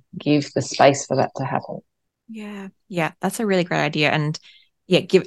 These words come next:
Speaker 2: yeah, giving yourself that permission to say, "Actually, this is what a great week for me would look like." And, "Oh, actually, that's not got calls every day, or it's not got this all the time, or I'm not working twenty-four seven. How interesting. How can I make shifts to make that a reality?" Because, yeah,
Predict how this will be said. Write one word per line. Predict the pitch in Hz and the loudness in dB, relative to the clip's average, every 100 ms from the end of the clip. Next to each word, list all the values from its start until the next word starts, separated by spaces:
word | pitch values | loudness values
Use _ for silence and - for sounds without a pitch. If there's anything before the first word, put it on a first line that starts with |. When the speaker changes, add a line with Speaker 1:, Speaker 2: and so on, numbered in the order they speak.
| 180 | 6
Speaker 2:
yeah, | 175 | 6
giving | 151 190 220 | 8 6 6
yourself | 208 - 165 - | 4 2 0 0
that | - | -2
permission | 170 160 - 160 | -2 -2 0 -2
to | |
say, | 180 170 | 0 0
"Actually, | 175 - 240 | 0 0 0
this | 220 285 - | 2 2 4
is | 359 | 2
what | 226 214 - | 4 2 2
a | 190 | 0
great | 190 196 - | 4 4 4
week | 185 - | 0 0
for | - 175 | -2 0
me | 156 | 0
would | 156 175 175 | 2 0 2
look | 180 202 - | 0 0 -2
like." | - 170 | -2 -2
And, | - 170 165 - | 0 0 0 0
"Oh, | 208 - | 0 2
actually, | 185 - 196 | -2 -2 0
that's | 185 - | 0 0
not | 180 208 - | -2 -2 0
got | 156 - | -2 -4
calls | - 160 156 | -4 -4 -2
every | 156 156 | -4 -2
day, | 156 87 | -2 -2
or | 82 | -2
it's | - - | -6 -4
not | 190 - | -2 -2
got | - 165 - | -2 -2 -2
this | 175 156 - - | -6 -8 -8 -10
all | 151 | -4
the | 156 | -2
time, | 156 151 | -2 -4
or | 151 | 0
I'm | 160 | 4
not | 180 254 160 | 4 4 2
working | 214 453 185 139 | 0 0 -2 -2
twenty-four | 139 139 - 131 | -4 -6 -2 -4
seven. | 135 - 180 | -2 -2 -2
How | 220 320 | 0 2
interesting. | 392 - 220 - 262 160 | 2 2 2 6 6 6
How | 202 | 4
can | - 240 | 2 2
I | 196 208 - - - - _ | 4 4 0 -10 -16 -20 _
make | 175 175 | 0 2
shifts | - - 190 - - | 0 2 2 0 -4
to | - | 0
make | 165 175 | 0 0
that | - | 0
a | 160 | 2
reality?" | 151 156 160 185 | 2 2 2 0
Because, | 175 - 165 | -4 -2 2
yeah, | 196 165 | 6 4